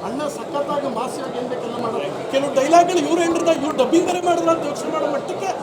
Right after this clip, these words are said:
ಆ ಪದಗಳೆಲ್ಲ ಅಣ್ಣವರು ಸುಸಂಸ್ಕೃತವಾಗಿ ಲೀಲಾಜಾಲ ಉದುರಿಸೋರೆ. ತುಂಬ ಚೆನ್ನಾಗಿ ಹೇಳಿದ್ದೀರಾ. ಸಂಗೀತನೂ ಅಷ್ಟೇ ಮಾಸಿಯಾಗಿ ಚೆನ್ನಾಗಿ ಮಾಡಿದ್ದಾರೆ.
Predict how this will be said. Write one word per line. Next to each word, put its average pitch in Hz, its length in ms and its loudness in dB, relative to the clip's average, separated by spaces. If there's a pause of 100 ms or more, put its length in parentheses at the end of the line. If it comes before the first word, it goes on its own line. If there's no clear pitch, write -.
(140)
ಆ 254 80 -2
ಪದಗಳೆಲ್ಲ 320 460 2
ಅಣ್ಣವರು 294 640 -2
ಸುಸಂಸ್ಕೃತವಾಗಿ 359 800 0
ಲೀಲಾಜಾಲ 320 540 2
ಉದುರಿಸೋರೆ. 330 520 0 (420)
ತುಂಬ 381 200 -4
ಚೆನ್ನಾಗಿ 311 280 -4
ಹೇಳಿದ್ದೀರಾ. 277 680 -4
ಸಂಗೀತನೂ 349 460 0
ಅಷ್ಟೇ 311 220 -2
ಮಾಸಿಯಾಗಿ 277 520 2
ಚೆನ್ನಾಗಿ 240 280 -4
ಮಾಡಿದ್ದಾರೆ. 226 320 -2